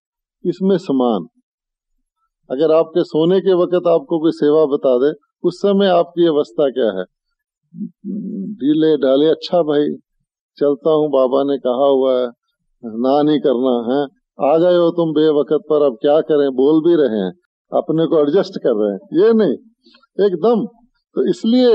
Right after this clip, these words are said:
असली बात ये है, अगर हम हर परिस्थिति में, क्योंकि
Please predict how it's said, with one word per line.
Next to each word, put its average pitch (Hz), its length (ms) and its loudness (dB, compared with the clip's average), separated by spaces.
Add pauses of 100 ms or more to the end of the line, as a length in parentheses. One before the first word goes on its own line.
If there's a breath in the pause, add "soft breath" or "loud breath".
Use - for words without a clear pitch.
(100)
असली 214 580 -4
बात 170 340 2
ये 147 160 0
है, 117 220 -4 (420)
अगर 202 280 0
हम 185 240 -2
हर 160 220 -2
परिस्थिति 180 640 -2
में, 151 140 -2
क्योंकि 202 540 0